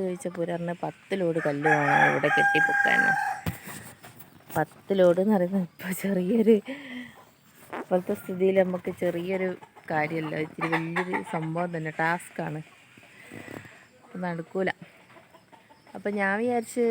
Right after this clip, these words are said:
വെട്ടുകല്ല് ഇറക്കിയിട്ട്, നമ്മൾ മുറിക്കല്ലില്ലേ സെക്കൻഡ് ഹാൻഡ്, ആ കല്ല് ഇറക്കിയിട്ട് കെട്ടാന്ന് വിചാരിച്ച് ഞാൻ നോക്കുമ്പോൾ കല്ലും കിട്ടാനില്ല. കാരണം മഴ പെയ്തപ്പോൾ എല്ലാവരും കോറിയൊക്കെ അടിച്ച് എന്ന് പറഞ്ഞ് കല്ലില്ല. എന്തായാലും സ്ഥിതി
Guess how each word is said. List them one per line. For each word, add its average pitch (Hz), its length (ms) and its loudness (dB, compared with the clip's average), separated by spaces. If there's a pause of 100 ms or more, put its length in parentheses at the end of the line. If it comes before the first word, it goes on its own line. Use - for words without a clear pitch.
(260)
വെട്ടുകല്ല് 214 680 0 (120)
ഇറക്കിയിട്ട്, 202 420 -4
നമ്മൾ 190 180 -4 (120)
മുറിക്കല്ലില്ലേ 180 640 -4
സെക്കൻഡ് 175 280 -6
ഹാൻഡ്, 175 220 -4
ആ - 100 -4
കല്ല് 185 260 -4
ഇറക്കിയിട്ട് 185 420 -10 (800)
കെട്ടാന്ന് 185 480 2
വിചാരിച്ച് 180 440 -2
ഞാൻ 175 140 -2 (100)
നോക്കുമ്പോൾ 165 400 -8 (160)
കല്ലും 165 380 -2
കിട്ടാനില്ല. - 420 -2 (1080)
കാരണം 185 280 -8
മഴ 180 180 -2
പെയ്തപ്പോൾ 196 380 -2
എല്ലാവരും 190 400 2
കോറിയൊക്കെ 185 460 0
അടിച്ച് 165 320 -8
എന്ന് 180 160 -2
പറഞ്ഞ് 165 340 -6
കല്ലില്ല. 165 420 -2 (1600)
എന്തായാലും 175 340 -4
സ്ഥിതി 170 260 -4